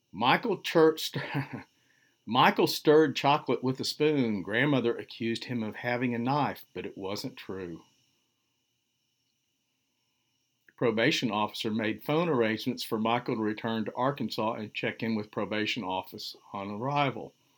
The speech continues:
Michael missed friends, and parents thought it was best that he return without them. Hospital agreed, did not feel he was suicidal or a threat.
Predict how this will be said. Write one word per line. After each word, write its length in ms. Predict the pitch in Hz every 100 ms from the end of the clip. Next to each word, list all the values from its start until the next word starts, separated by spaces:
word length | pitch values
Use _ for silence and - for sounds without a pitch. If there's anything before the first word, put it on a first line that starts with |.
| - _ _ _ _ _ _
Michael 320 | 123 180 -
missed 280 | 139 127 -
friends, 360 | 120 131 131 123
and 120 | 92
parents 320 | 127 123 117
thought 160 | 120 117
it 80 |
was 120 | 104 101
best 280 | 110 113
that 120 | - 101
he 140 | 120
return 420 | 110 - 113 110
without 440 | 101 98 113 113 -
them. 160 | - -
Hospital 600 | - 123 127 - 127 117
agreed, 400 | 104 120 117 110
did 120 | 101
not 280 | 131 139 -
feel 180 | 127
he 160 | 113 117
was 180 | 104 95
suicidal 640 | - 113 107 110 101 104
or 180 | 101 117
a 60 |
threat. 420 | 135 - 131 104